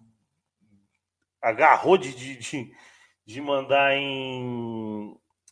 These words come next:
de mandar publicações, tal, essas, essas coisas.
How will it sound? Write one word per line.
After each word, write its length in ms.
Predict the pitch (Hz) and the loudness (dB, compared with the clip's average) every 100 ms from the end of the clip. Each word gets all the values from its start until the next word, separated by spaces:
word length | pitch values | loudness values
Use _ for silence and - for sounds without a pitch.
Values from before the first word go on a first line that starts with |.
| _ _ | _ _
de 120 | 139 | -4
mandar 280 | 147 143 - | 0 6 4
publicações, 1200 | - 131 131 175 190 - 190 185 202 185 143 127 | 4 -6 0 6 6 6 8 10 12 10 8 0
tal, 540 | - 151 175 165 143 | 2 6 8 8 6
essas, 340 | 139 127 143 - | 0 -4 -6 -6
essas 460 | 139 143 139 156 | -4 -2 -2 -8
coisas. 500 | - 139 170 139 - | -6 0 0 0 -6